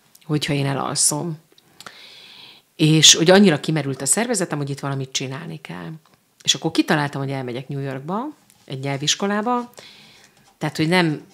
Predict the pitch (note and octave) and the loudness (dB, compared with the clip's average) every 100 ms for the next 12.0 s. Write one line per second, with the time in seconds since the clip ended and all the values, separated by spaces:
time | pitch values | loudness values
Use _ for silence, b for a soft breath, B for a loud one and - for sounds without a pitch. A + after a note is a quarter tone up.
0 | _ C#3+ F3+ F3 F3 D#3+ D3+ C#3+ C3+ D3+ | _ -18 -6 0 2 2 -2 -4 -2 -2
1 | C#3+ C#3 C#3+ C#3 C3+ C3+ D3+ C#4 A#4 - | -2 -4 -4 -6 -4 -4 -4 -2 -4 2
2 | F4+ B3+ G3+ F3+ D3+ D#3+ F#3+ D#3 D3 C#3+ | 2 4 4 4 2 2 2 2 2 0
3 | D#3+ D#3 D3 D3 C#3 C3+ D3+ D#3 D3 C#3+ | 2 2 2 2 0 -2 -2 -2 0 0
4 | C3+ B2+ B2 D#3 F#3+ F#3 - - E3 - | -2 -4 -4 0 2 2 2 2 0 -2
5 | C#3+ C#3 C3+ B B B B B _ _ | -2 -2 -4 B B B B B _ _
6 | _ - D#3 F3+ F3 D#3 C3+ C3+ - C3 | _ -8 0 0 2 -2 0 -2 -2 -2
7 | B2+ C3+ C3+ C3+ C3 B2+ B2+ C#3 C3 C3+ | 0 -2 -4 -6 -4 -4 -2 -2 -4 -10
8 | B2+ A#2+ C#3 C3 - F#3 D#3 C3 C3 - | -10 -8 -8 -2 0 2 2 -2 -2 -4
9 | B2+ C3 C3+ C3+ C3+ D3 C3+ A#2+ A#2+ - | -4 -6 -6 -6 -4 -4 -4 -4 -6 -8
10 | - - - C4+ E3+ C#3 B2+ B2 G#2 - | -12 -10 -6 -4 -4 -2 -2 -2 -4 -10
11 | _ C#3 C3 - C3 - - - - - | _ -10 -4 -4 -4 -8 -10 -10 -12 -14